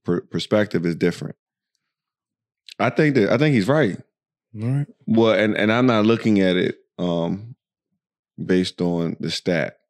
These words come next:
Speaker 1: Now, we talk about the type of player. I'm not saying anything about accomplishments or anything like that. I'm just talking about as a basketball player and what Donovan Mitchell can do,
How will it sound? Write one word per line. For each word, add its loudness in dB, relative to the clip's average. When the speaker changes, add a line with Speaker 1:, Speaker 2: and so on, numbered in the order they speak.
Speaker 1:
Now, -4
we -2
talk -2
about -6
the -8
type -6
of -12
player. -2
I'm -2
not -2
saying -4
anything 0
about -2
accomplishments -4
or -10
anything -4
like -6
that. -4
I'm -2
just -2
talking -2
about -2
as -2
a -4
basketball -2
player 0
and -2
what 0
Donovan 2
Mitchell -2
can -6
do, 0